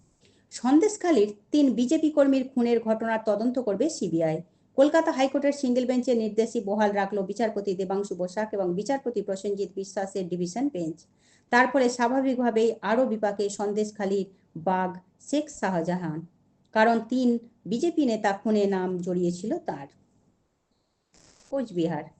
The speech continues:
সিজার করতে গিয়ে অঘটন। গর্ভস্থ সন্তানের মাথা কেটে ফেললেন খোদ চিকিৎসক। এমন অভিযোগে উত্তাল কোচবিহারের দিনহাটা মহকুমা হাসপাতালে।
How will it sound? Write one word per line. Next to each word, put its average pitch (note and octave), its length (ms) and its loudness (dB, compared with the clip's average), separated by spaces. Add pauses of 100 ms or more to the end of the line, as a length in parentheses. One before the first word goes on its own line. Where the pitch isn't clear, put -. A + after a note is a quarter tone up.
(920)
সিজার F4+ 380 2
করতে G#4 320 2
গিয়ে C4+ 400 4
অঘটন। F3 580 0 (320)
গর্ভস্থ B3+ 460 2
সন্তানের A#3 540 -2
মাথা G#3+ 300 0
কেটে G#3 240 -2
ফেললেন G3 400 0
খোদ - 240 -4 (100)
চিকিৎসক। - 540 -8 (440)
এমন C4+ 360 2
অভিযোগে A#3+ 400 2
উত্তাল G#3+ 480 2
কোচবিহারের G#3+ 560 0
দিনহাটা A3 380 -2
মহকুমা G3 500 -4
হাসপাতালে। D#3 600 -8